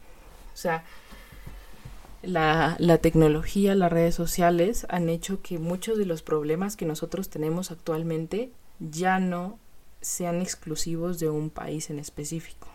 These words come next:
sino que son problemas transnacionales, ¿saben? Por poner un ejemplo, está la,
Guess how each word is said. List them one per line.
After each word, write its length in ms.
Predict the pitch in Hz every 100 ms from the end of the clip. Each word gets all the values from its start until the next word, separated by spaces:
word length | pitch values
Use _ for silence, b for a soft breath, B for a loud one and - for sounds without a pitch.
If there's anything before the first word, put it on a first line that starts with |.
| -
sino 320 | - 165 160
que 120 | -
son 240 | 160 170 170
problemas 580 | - 170 160 160 160 -
transnacionales, 1040 | 151 151 147 143 139 - 151 151 131 135
¿saben? 340 | 143 151 254 - B B B B B B B -
Por 160 | 165 165
poner 240 | 156 160
un 100 | 170
ejemplo, 480 | 170 - 170 135 - - - -
está 580 | 156 - 170 160 170 170 B B B B - -
la, 720 | 156 147 147 143 143 139